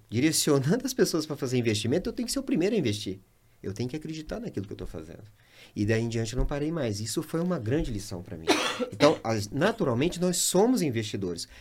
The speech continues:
mas nós temos que preocupar primeiramente é com a qualidade do produto que eu tô ofertando pro meu cliente, dentro do perfil e a necessidade que ele deseja. Acho que é muito por aí, né, Gabi?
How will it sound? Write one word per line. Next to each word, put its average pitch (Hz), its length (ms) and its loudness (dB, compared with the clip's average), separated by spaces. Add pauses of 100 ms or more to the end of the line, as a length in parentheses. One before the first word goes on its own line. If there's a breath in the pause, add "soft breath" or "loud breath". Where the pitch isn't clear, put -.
(140 loud breath)
mas 104 460 0
nós 143 140 -4
temos 123 200 -2
que 127 80 -4
preocupar 107 400 -6
primeiramente 107 680 -2
é 143 60 -6
com - 280 -10 (320 soft breath)
a 95 60 -8
qualidade 104 600 -2
do 170 120 -2
produto 147 400 -6
que - 40 -12
eu 139 60 -2
tô - 80 -6
ofertando 120 400 -4
pro 110 160 -8
meu 110 180 -8
cliente, 104 420 -2
dentro 110 220 -2
do 107 60 -6
perfil 160 480 -2 (220)
e 127 60 0
a - 20 2
necessidade 127 580 -6
que - 80 -10
ele 110 80 -6
deseja. 110 400 -4
Acho 123 160 -2
que - 80 -2
é - 20 0
muito 143 300 -4
por 160 140 0
aí, 123 180 2
né, 110 140 0
Gabi? 117 320 -2